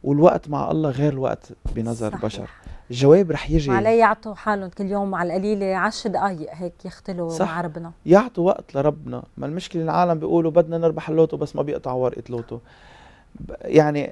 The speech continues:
Speaker 1: يعني
Speaker 2: صحيح.
Speaker 1: بدنا الحل بس ما بدنا نصلي.
Speaker 2: بدنا ربنا يطلع فينا
Speaker 1: إيه.
Speaker 2: بس ما بيحكوا، ما
Speaker 1: انتبهوا، مش عم
Speaker 2: بيقولوا
Speaker 1: بقول
Speaker 2: له.
Speaker 1: إنه الله يعني رح إذا من، بشرطنا إذا ما بتصلوا ما بعطيكم.
Speaker 2: لا،
Speaker 1: لا،
Speaker 2: أكيد
Speaker 1: الله
Speaker 2: لا.
Speaker 1: على طول عم بيعطي.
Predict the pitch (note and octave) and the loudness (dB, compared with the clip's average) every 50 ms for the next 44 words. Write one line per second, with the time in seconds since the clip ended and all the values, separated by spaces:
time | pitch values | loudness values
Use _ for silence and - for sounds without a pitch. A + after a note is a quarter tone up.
0 | - - - - - C3+ C#3 C#3+ D3 C#3+ D4 C#4 - - E4+ E4+ D#4+ - - G3 | -10 -14 -12 -6 -4 -2 -2 0 2 2 2 0 0 -2 -8 -8 0 6 8 8
1 | G#3 F#3+ G3 G3 F#3+ F3 - - G3 G3 G3 G3+ G#3 G3+ F3 G3 F#3 - - G#3 | 8 8 4 0 0 0 0 2 4 4 4 4 4 2 2 2 2 2 2 2
2 | G#3+ G3+ G#3 G3 G3 F#3+ F3 E3 - - D3+ C3+ A#2+ A2+ A2+ A#3+ C4+ B3 B3+ C4+ | 4 4 4 4 4 2 0 0 2 2 0 0 0 2 4 4 4 4 4 4
3 | C4+ C4+ B3+ A#3 B3+ B3 B3 - B3+ B3 A#3+ A#3 A#3 - C#4 C#4+ C4+ A#3+ A#3 A#3+ | 4 4 2 0 -2 -2 0 4 4 6 6 4 2 2 0 0 0 2 0 0
4 | - - B3 A3 C4 B3+ - - - C4 A#3+ G#3+ - - - - - F#3+ - B3 | 0 0 0 0 -2 -4 -4 0 2 4 4 4 2 -2 0 4 4 6 6 6
5 | - C#4+ A#3+ A#3+ B3 A#3+ A#3+ A#3+ A3+ F3+ F#3+ F3+ E3 D#3+ D#3 D3 - D#3+ D#3+ D3+ | 4 6 6 6 6 6 6 4 6 6 6 6 4 4 4 4 4 4 4 2
6 | D3 C#3+ C#3+ C#3+ C#3+ C#3 C#3 C3+ - - D3 - C3+ C3 C3+ C3 C3 C3 B2+ A#2+ | 2 0 0 0 0 0 -2 -2 -2 -4 -6 -4 -2 -2 -2 -2 -2 -4 -8 -8
7 | A#2 A#2+ B2 A#2 - C3 C3+ D#3 D#3 - C3 - - A2+ B2+ C3 B2+ A#2+ A#2+ - | -8 -8 -4 2 4 6 6 6 4 0 -4 -8 -4 0 2 2 2 2 2 2
8 | C#3 B2+ B2+ B2 B2 A2+ A#2 A#2 - - A3 A3+ A3+ E3 D#3 - - - C4+ - | 2 2 2 2 0 2 0 0 -2 -2 -2 4 6 6 6 6 4 0 0 2
9 | E3 E3 D#3+ D3 C#3 - G3 G3+ F#3 E3 D3 C3 B2+ C#3 C#3+ B2 A2 A#2 B2 - | 4 6 6 4 4 4 4 4 4 4 2 2 4 4 4 4 2 -2 -12 -16
10 | G2+ | -18